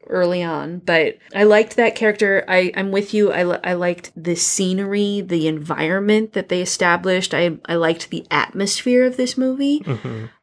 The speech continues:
Speaker 1: And, you know, I don't really have a problem with the acting. I think the
Speaker 2: No, it was
Speaker 1: actors
Speaker 2: okay.
Speaker 1: did a good job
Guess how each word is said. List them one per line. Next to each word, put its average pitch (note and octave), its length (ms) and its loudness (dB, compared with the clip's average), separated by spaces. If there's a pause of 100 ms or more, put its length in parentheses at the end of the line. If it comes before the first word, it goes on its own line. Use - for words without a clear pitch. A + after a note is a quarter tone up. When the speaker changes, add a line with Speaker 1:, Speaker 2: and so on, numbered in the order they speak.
Speaker 1:
And, G3+ 380 0 (180)
you C4 180 2
know, E4 120 6
I E4 60 4
don't D4+ 240 2
really F4 180 -2
have D#4+ 180 -2
a A#3+ 60 -4
problem G#3+ 360 0
with G3+ 140 -6
the - 120 -8
acting. - 400 -8
I E3 100 -6
think D4 440 0 (280)
the F#3 260 -2
Speaker 2:
No, F3+ 60 -4
it - 20 -6
was F3 80 -2
Speaker 1:
actors A#3+ 640 2
Speaker 2:
okay. C3 220 -8 (520)
Speaker 1:
did C#4+ 180 4
a D4+ 60 4
good A3+ 280 4
job G#3 360 2